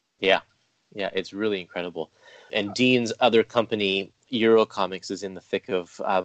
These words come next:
reprinting all of those, translating them into English. And I think he's just got a couple more volumes to go before he has the complete adventures of Corto Maltese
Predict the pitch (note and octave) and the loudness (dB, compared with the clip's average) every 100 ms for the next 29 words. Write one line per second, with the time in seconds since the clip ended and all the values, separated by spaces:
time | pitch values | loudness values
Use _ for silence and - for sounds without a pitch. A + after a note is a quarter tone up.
0 | - A#2+ A2 - G#2+ G2 F#2 F#2+ F#2+ F#2 | -4 -4 -4 -4 -8 -4 -2 -2 -2 -2
1 | F2+ - A2 A2 G2 F2+ F2 F2 E2 F2+ | -4 -2 0 0 -2 -6 -6 -12 -12 -14
2 | F#2 - F2+ F#2 F2+ D#2+ - - - _ | -16 -10 -6 -6 -8 -10 -12 -16 -20 _
3 | _ - G2 F2+ F2+ F2+ - - F2+ G#2+ | _ -8 -2 -2 -4 -8 -8 -8 -4 -4
4 | F#2+ - F2+ G2 - F#2 - - - G#2 | -4 -8 -6 -2 2 0 0 -8 -4 -4
5 | F#2+ G2 G2+ F#2+ - F2+ G2+ A2+ F#2 - | 0 0 0 -4 -8 -2 0 0 -4 -4
6 | F#2+ F2 F2 D2+ F2+ E2+ F2 - G2 - | -2 -2 -8 -12 -10 -8 -12 -14 -14 -4
7 | A2 F#2+ E2+ F#2+ - F#2+ F2 F2 E2 - | -2 -2 -4 -6 -4 -6 -4 -8 -10 -16
8 | - - G#2+ G2+ G2 F2+ - A#2 G#2+ F#2+ | -20 -4 -2 0 0 0 -2 -6 -6 -10